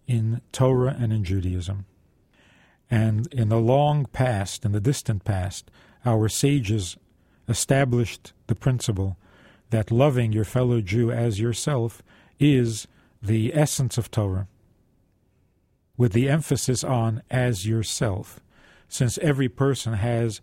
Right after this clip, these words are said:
a unique and special love towards themselves. In spite of all this, it should be said to the credit of the Lubavitch shluchim and workers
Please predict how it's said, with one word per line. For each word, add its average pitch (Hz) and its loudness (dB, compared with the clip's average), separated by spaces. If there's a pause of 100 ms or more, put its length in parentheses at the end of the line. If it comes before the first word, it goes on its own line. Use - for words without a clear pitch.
(100)
a 113 0
unique 110 0
and 113 0
special 127 0
love 113 0
towards 113 0
themselves. 104 -6 (1120)
In 107 -2
spite 139 2
of 95 2
all 98 0
this, 117 -4 (1160)
it 110 -6
should 139 0
be 117 2
said 110 0 (960)
to 123 2
the 107 2
credit 120 0 (380)
of 110 2
the 107 2
Lubavitch 110 0
shluchim 113 -2
and 104 -2
workers 110 -2